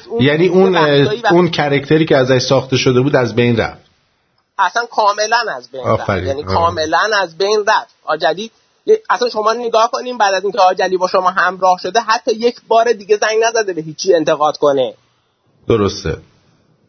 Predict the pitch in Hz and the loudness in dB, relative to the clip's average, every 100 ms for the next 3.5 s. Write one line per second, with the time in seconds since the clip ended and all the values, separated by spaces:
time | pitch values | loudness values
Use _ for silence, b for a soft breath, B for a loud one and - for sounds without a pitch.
0 | _ 135 165 196 190 185 190 180 175 175 | _ -2 0 4 4 4 2 2 2 0
1 | 175 _ b b b - 254 - 277 277 | -6 _ b b b 0 0 2 -2 2
2 | 254 233 220 247 254 226 233 240 226 254 | 0 0 -2 -2 -4 0 0 0 -2 -4
3 | 262 247 233 214 190 | -4 0 0 2 -2